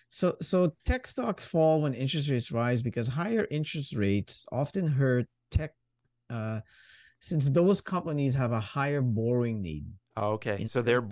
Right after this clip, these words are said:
Speaker 2: borrowing
Speaker 1: make
Speaker 2: for research and development, and they need
Speaker 1: Yeah,
Speaker 2: to be able
Speaker 1: they
Speaker 2: to
Speaker 1: need
Speaker 2: borrow a
Speaker 1: capital.
Speaker 2: bunch of cash, and now they're paying, you know, four percent,
Speaker 1: Mm.
Speaker 2: five percent, ten percent, <laughs> whatever the
Speaker 1: Yeah.
Speaker 2: percentage is, instead
Speaker 1: Right.
Speaker 2: of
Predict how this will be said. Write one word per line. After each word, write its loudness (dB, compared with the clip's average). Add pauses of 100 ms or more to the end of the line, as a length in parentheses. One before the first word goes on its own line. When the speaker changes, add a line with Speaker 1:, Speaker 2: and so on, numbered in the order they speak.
(140)
Speaker 2:
borrowing 2
Speaker 1:
make -4
Speaker 2:
for 0
research -4
and -6
development, 0
and -6
they -4
need -10 (580)
Speaker 1:
Yeah, 0
Speaker 2:
to 2
be 0
able 0
Speaker 1:
they 0
Speaker 2:
to 0
Speaker 1:
need -4
Speaker 2:
borrow 2
a 4
Speaker 1:
capital. 2
Speaker 2:
bunch -2
of -8
cash, 0
and -2
now 0
they're 0
paying, -4 (480)
you -4
know, -2 (840)
four 2
percent, -2
Speaker 1:
Mm. -20
Speaker 2:
five 2
percent, -4
ten -6
percent, -12
<laughs> -4
whatever 4
the 4
Speaker 1:
Yeah. -6
Speaker 2:
percentage 2
is, 0 (340)
instead 2
Speaker 1:
Right. 6
Speaker 2:
of -2